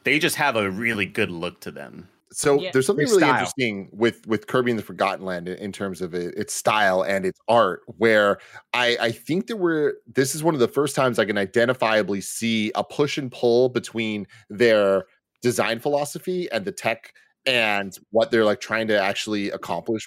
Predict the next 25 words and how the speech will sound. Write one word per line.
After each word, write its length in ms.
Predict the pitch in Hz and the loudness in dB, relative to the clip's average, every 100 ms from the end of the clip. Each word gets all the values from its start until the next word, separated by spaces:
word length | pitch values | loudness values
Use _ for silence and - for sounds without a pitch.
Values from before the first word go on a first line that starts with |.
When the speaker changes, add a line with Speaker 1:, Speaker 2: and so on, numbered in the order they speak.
| - | -6
Speaker 2:
with 140 | 95 | -4
it 60 | 104 | 0
all 180 | 95 92 | 2 2
visually, 440 | 92 82 131 165 | 0 -2 -2 -2
because 580 | 165 123 127 110 104 - - - - | -2 0 4 4 2 -2 -14 -20 -6
it 200 | 143 - | -6 -6
kind 300 | - 135 208 | -4 -2 -2
of 80 | 294 | -2
has 360 | 180 147 147 117 | 0 2 2 -2
the 100 | 107 | -4
same 640 | - 117 110 123 131 135 135 _ - | -2 0 0 0 -2 -4 -10 _ -16
v-, 160 | 104 - _ _ | -14 -14 _ _
fuzzy 440 | - 123 127 160 143 | 0 2 2 -2 -2
vignette 580 | 123 104 90 101 117 - | 0 0 -2 0 -2 -2
look 380 | 139 175 - _ | 0 0 0 _
that 340 | 117 117 107 - | 0 4 4 2
Link's 240 | 117 117 | -2 -2
Awakening 460 | 107 98 92 117 120 | -2 -2 -2 -4 -2
had, 380 | 123 135 151 - | 0 0 -2 -6
where 400 | 117 117 107 101 - - | 2 6 6 4 -2 -20
the 240 | 107 123 - 113 | -4 -4 0 -2
edges 400 | 131 160 151 127 | 0 2 2 2
of 200 | 120 107 | -2 -2
the 80 | |
screen 640 | - - 117 120 117 104 | -6 -6 -4 -2 -2 -4